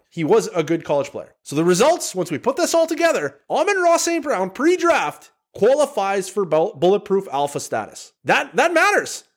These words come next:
Bulletproof alpha status is great. The problem is the expected draft position from the mocking, from grinding the mocks right now puts Amon-Ra in round three, and I don't have any bulletproof, any bulletproof wide receivers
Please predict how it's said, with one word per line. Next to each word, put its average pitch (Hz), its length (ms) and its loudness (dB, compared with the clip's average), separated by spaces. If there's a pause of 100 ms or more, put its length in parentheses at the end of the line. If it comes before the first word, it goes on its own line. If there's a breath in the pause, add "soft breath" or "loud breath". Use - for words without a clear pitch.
Bulletproof 330 440 0
alpha 285 260 0
status 202 420 -2
is 226 220 -10
great. 220 500 -2
The 160 80 -4
problem 330 480 2
is 196 380 0 (160)
the 139 140 -2
expected 294 480 -2
draft 226 220 2
position 185 400 -2
from 160 200 -6
the 143 460 -4
mocking, 202 560 -2
from 123 420 -6 (300)
grinding 285 300 2
the 285 60 -2
mocks 254 300 2
right 170 140 -2
now 147 260 -2 (340 soft breath)
puts 285 200 2
Amon-Ra 220 340 4
in 180 80 0
round 175 200 0
three, 165 320 -2 (220 loud breath)
and 160 120 -2
I 185 100 2
don't 202 160 2
have 185 160 2
any 180 120 0
bulletproof, 165 560 0 (360)
any 196 220 2
bulletproof 170 720 0
wide 151 200 2
receivers 131 520 -4